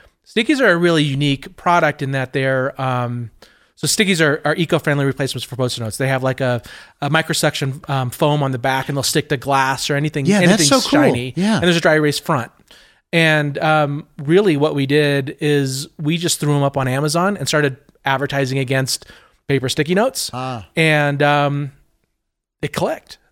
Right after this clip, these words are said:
Speaker 2: Wow.
Speaker 1: And so that one was a little easier.
Speaker 2: Yeah.
Speaker 1: Uh, we have other products that are more niche and more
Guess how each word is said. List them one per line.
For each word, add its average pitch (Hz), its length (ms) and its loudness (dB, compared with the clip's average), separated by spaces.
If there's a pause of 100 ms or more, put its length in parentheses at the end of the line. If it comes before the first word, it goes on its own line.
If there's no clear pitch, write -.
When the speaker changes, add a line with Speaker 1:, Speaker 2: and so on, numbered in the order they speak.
Speaker 2:
Wow. 131 220 -4
Speaker 1:
And 165 240 2
so 165 180 4
that 180 300 4
one 208 240 2
was 170 420 0
a 165 80 -2
little 170 280 0
easier. 156 540 -2
Speaker 2:
Yeah. 135 180 0 (280)
Speaker 1:
Uh, 160 120 0
we 175 80 4
have 190 100 2
other 202 240 4
products 185 380 2
that 156 300 0
are 151 280 2
more 151 200 -2
niche 147 540 -2
and 143 160 0
more 143 380 0